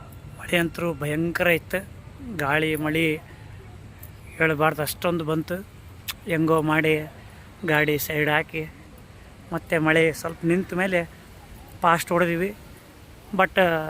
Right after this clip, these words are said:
ಇಲ್ಲಿ ಕೂಡ ಕುಷ್ಟಗಿ ಬಂದಿವಿ. ಈಗ ಪ್ರೋಗ್ರಾಮ್ ಸ್ಟಾರ್ಟ್ ಮಾಡಬೇಕು, ಇನ್ನೂ ಸ್ವಲ್ಪ ಲೇಟ್ ಐತಿ, ಇನ್ನೂ ಒಂದು ಒಂದೂವರೆ ತಾಸು ಲೇಟ್ ಐತಿ. But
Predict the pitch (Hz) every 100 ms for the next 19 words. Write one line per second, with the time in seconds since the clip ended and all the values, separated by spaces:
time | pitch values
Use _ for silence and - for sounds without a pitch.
0 | 160 160 - - 196 185 196 196 190 175
1 | - 180 185 196 185 180 185 180 190 175
2 | 180 - 175 175 202 180 - 180 190 185
3 | 190 202 - 208 214 208 202 196 196 196
4 | 180 190 - 185 180 180 190 190 190 -
5 | - - - - - 190 190 175 175 180
6 | 180 185 180 175 185 180 190 170 190 180
7 | - 208 - - - - - - - 180
8 | 190 -